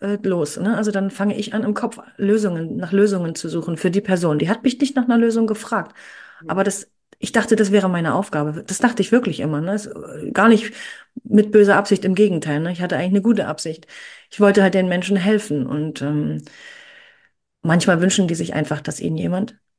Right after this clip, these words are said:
Speaker 1: zuhört und dass man auch kurz wartet, weil die noch im Denken sind und eigentlich noch mehr erzählen wollen. Und ich bin
Speaker 2: Ja.
Speaker 1: immer sofort, ne? Die
Speaker 2: Mhm.
Speaker 1: haben den Satz beendet und ich, ich konnte es kaum erwarten. Der Satz, „Oh, wann ist der endlich zu Ende? Ich hab da eine Idee“, ne?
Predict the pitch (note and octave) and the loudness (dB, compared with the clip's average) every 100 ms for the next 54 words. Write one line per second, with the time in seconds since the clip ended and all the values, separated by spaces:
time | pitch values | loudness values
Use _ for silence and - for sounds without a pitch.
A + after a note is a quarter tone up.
0 | _ - C#4+ E3+ A2+ - _ G3 F3 E3+ | _ 2 4 4 0 -8 _ 2 4 4
1 | F3+ E3+ F3+ - _ _ _ _ - G3 | 4 4 2 -4 _ _ _ _ 2 2
2 | F#3 E3 A3+ A3+ - F#3 F#3+ G3+ G3 F#3+ | 4 2 4 2 4 4 6 4 4 2
3 | E3+ E3 G3 G3 A3+ G3 D3 G3 G#3 G3+ | 2 2 0 2 2 2 -2 0 2 2
4 | B3 D3+ - D#3 D3 D3 C#3+ C#3+ - - | 2 0 -2 -4 -2 -4 -4 -6 -6 -12
5 | _ _ - F3+ - - G3+ G3+ G3+ C4 | _ _ -6 -2 0 2 6 8 8 6
6 | D#4 C#4+ G3+ G3 G#3 G3 G#3+ G#3 C4+ - | 6 4 4 2 2 2 4 4 2 0
7 | - G#3 G3 E3 E3+ A#2 - G3+ - C#4 | -2 0 0 -2 -4 -6 -10 -2 4 4
8 | C#4+ B3 D4+ C#4 C4+ C4+ A3 D#3+ - - | 4 2 4 4 4 2 2 0 -6 -20
9 | - _ _ _ _ F#3 - B3+ - - | -20 _ _ _ _ -6 -4 -4 -6 -6
10 | - - - A#3+ B3 G3+ A#3 A#3 A3+ G3+ | -4 -2 0 0 2 4 6 6 4 4
11 | - F#4 F4+ D4 C#4 C#4 C#4+ C4+ F#3 - | 6 4 6 6 8 8 8 6 6 4
12 | B3 D#4 | 4 4